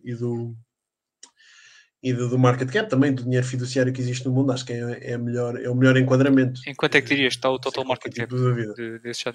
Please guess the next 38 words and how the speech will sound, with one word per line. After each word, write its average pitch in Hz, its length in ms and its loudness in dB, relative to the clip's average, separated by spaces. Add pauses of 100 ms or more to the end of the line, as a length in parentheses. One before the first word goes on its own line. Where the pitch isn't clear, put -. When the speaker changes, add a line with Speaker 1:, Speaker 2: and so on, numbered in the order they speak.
(120)
Speaker 2:
da, 123 200 -8 (100)
da 139 140 -2
soma 143 340 2
dos 123 180 -12
ativos? 120 400 -6 (400)
Speaker 1:
Acho 269 140 -2
que 269 60 4
é - 20 8
à 202 40 8
volta 160 220 6
de 156 60 6
novecentos, 151 640 6
novecentos 131 480 2
trilhões. 127 760 -2 (100)
Acho 123 120 -16
que - 80 -4
é 131 100 0
à 127 320 0
volta 127 220 0
Speaker 2:
Novecentos 123 220 -2
Speaker 1:
disso. - 120 -6
Speaker 2:
tri. 117 240 -10 (560)
Speaker 1:
Se - 200 -12
assumires 131 460 4
que... 131 460 4 (1000)
Exatamente, 123 640 -6 (840)
podes 131 200 -4
fazer 139 220 4
uma 143 240 2
aproximação, 139 800 0
ou 135 60 0
seja, 113 540 -6 (600)
se 127 80 -18
assumires 131 360 -2
que 139 280 2
um 135 160 4
terço 135 300 2
disso 131 480 2